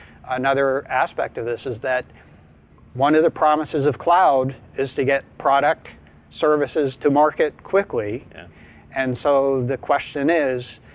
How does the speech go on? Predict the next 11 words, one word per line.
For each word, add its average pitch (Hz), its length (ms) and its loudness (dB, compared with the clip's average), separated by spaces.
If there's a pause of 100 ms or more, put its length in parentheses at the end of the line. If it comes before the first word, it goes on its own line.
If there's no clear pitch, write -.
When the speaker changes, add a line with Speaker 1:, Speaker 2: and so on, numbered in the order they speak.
(440)
Speaker 1:
are 143 160 4
organizations 143 760 2
cutting 147 320 -2
corners 147 500 2
on 131 160 -2
the 127 60 -4
security 151 400 2
of 123 100 0
their 123 140 -2
application 135 720 -2
because 127 600 -2